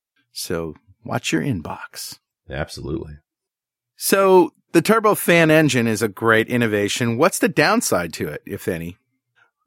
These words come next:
Speaker 2: Well, I hinted at it when we were talking through how it works. It, that the fact that it doesn't actually detonate fuel
Speaker 1: Mm-hmm.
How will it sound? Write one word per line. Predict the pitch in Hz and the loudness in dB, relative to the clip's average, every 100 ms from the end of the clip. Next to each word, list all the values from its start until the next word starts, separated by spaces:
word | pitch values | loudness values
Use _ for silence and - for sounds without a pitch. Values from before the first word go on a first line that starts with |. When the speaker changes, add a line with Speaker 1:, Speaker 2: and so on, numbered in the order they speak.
| _ 151 | _ 4
Speaker 2:
Well, | 160 | 6
I | 165 | 8
hinted | 175 208 180 | 6 4 6
at | 147 | 6
it | |
when | 127 | 6
we | 120 | 6
were | 110 | 4
talking | 123 107 107 | 4 4 4
through | - 98 | 4 4
how | 92 | 6
it | 80 | 6
works. | 90 82 - | 6 4 2
It, | 95 - | -6 4
that | 123 117 | 4 4
the | |
fact | 117 151 180 | 2 2 6
that | 165 | 4
it | 127 | 6
doesn't | 117 120 110 | 4 6 4
actually | 110 - 98 | 4 4 2
detonate | 78 85 95 95 95 | 4 2 4 2 2
fuel | - 85 87 123 147 | 0 2 4 4 0
Speaker 1:
Mm-hmm. | 110 117 | -6 -6